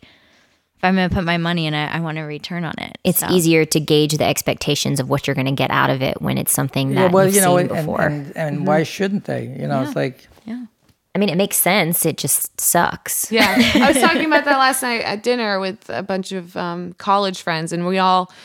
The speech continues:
Speaker 4: are kind of in a similar creative industry, and they were asking me about, like, producing and stuff. They're like, "Well, what if they don't get their money?" I'm like, "Well, most of these people,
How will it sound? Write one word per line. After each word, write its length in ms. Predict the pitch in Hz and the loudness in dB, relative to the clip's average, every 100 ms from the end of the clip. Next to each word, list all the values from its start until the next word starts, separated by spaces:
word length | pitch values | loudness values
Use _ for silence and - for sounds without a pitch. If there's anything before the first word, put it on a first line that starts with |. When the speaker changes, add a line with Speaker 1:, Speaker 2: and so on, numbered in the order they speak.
| - - - _ | -20 -20 -20 _
Speaker 4:
are 100 | 202 | -8
kind 400 | - - 202 208 | -6 -4 0 2
of 100 | 202 | 2
in 120 | 190 | 0
a 60 | 185 | 0
similar 400 | - 190 185 175 | 0 -2 -2 -4
creative 400 | - 190 180 175 | -4 -2 0 0
industry, 480 | 175 170 - 175 165 | -2 -4 -4 -4 -2
and 140 | 165 | -2
they 80 | 175 | -2
were 80 | 170 | 0
asking 420 | 170 175 - 180 | 0 0 -2 -4
me 120 | 170 | -2
about, 240 | 170 - 90 | -2 -2 -2
like, 200 | 107 - | -4 -6
producing 440 | 202 285 - 214 | -2 0 0 -2
and 100 | 165 | -4
stuff. 220 | - 160 | -6 -10
They're 100 | 175 | -6
like, 160 | 185 185 | -4 -2
"Well, 240 | 196 185 - - - _ _ | -2 -2 -6 -20 -20 _ _
what 200 | - 247 | 0 0
if 100 | 254 | 2
they 80 | 247 | 2
don't 120 | 269 262 | 4 2
get 120 | 254 | 2
their 120 | 220 | 2
money?" 280 | 214 294 220 | 2 2 2
I'm 80 | 196 | 2
like, 180 | 190 | 0
"Well, 100 | 196 | 0
most 260 | 196 214 202 | 0 2 0
of 40 | |
these 160 | 208 202 | -2 -2
people, 520 | - 196 180 175 - | -4 -4 -2 -2 -4